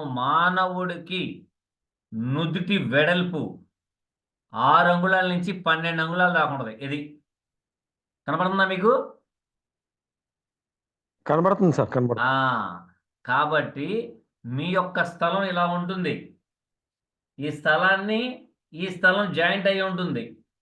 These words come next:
Speaker 1: జాయింట్ అయిన స్థలాన్ని మనం ఏం చేస్తున్నాం? ఇక్కడ ఇలాగా, అంటే ఈ స్థలాన్ని,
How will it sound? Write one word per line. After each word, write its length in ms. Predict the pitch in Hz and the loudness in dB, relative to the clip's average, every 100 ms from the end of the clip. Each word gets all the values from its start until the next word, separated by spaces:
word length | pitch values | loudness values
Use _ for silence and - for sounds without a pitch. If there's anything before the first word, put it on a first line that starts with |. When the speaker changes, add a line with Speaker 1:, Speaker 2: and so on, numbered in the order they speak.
| _ _ _ _ _ | _ _ _ _ _
Speaker 1:
జాయింట్ 400 | 110 143 180 190 | -2 0 0 0
అయిన 220 | 202 196 | 0 0
స్థలాన్ని 360 | 180 185 185 185 | 0 0 0 0
మనం 200 | 180 180 | -2 -2
ఏం 100 | 185 | -2
చేస్తున్నాం? 760 | 196 180 196 196 202 196 196 - _ _ _ _ _ _ _ _ _ _ _ _ - | -2 -4 -6 -2 -2 -4 -10 -20 _ _ _ _ _ _ _ _ _ _ _ _ -14
ఇక్కడ 640 | 135 - 170 196 226 - - _ _ _ | -10 -2 2 2 0 -6 -18 _ _ _
ఇలాగా, 560 | 147 170 170 - - - _ _ _ _ _ _ _ _ | -4 2 2 0 -4 -14 _ _ _ _ _ _ _ _
అంటే 160 | 127 - | -8 -6
ఈ 240 | 127 127 151 | -6 -6 -6
స్థలాన్ని, 600 | - 180 185 185 190 | 0 4 6 4 2